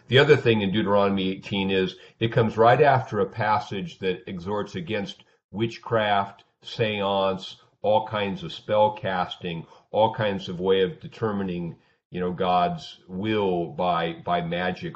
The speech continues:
arts. And instead, it exhorts to listen to the prophet. And so for us in our renewal, we can, we can kind of think about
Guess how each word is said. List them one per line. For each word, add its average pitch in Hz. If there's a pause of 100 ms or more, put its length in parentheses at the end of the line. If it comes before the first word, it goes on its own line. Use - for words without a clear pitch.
(120)
arts. 92 (440)
And 92
instead, 92
it 85
exhorts 92
to -
listen 90
to -
the 80
prophet. 101 (920)
And 101
so 113
for 98
us - (260)
in 98
our 95
renewal, 104
we 95
can, 90 (300)
we 95
can 92
kind 98
of 87 (340)
think 120
about 95